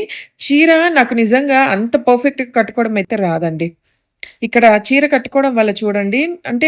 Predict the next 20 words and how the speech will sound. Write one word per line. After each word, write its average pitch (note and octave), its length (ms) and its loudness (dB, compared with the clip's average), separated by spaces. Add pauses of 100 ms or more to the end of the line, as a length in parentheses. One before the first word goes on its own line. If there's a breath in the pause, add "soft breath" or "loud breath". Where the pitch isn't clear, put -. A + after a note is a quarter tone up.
బాగా A#3+ 260 -2
సన్నగా E4+ 360 -2
కనిపిస్తున్నా. B3 540 0 (600 loud breath)
నేను B3 240 4
మరీ A3+ 240 6
అంత D4 220 2
లావు A#3 320 2
ఉండలేనండి, A#3 640 2 (160)
but - 260 -2 (440 loud breath)
నేనున్న D#4+ 400 2
లావు E4+ 260 4
కంటే E4+ 260 -2
ఇంకా C#4+ 200 0
సన్నగా C#4+ 360 -2
కనిపిస్తున్నా A3 480 -2
అనమాట. G3+ 320 -2
నాకు B3+ 280 -2
ఇక్కడ B3+ 180 0
అర్థం G#3+ 280 0
అవుతుంది. A3+ 480 -2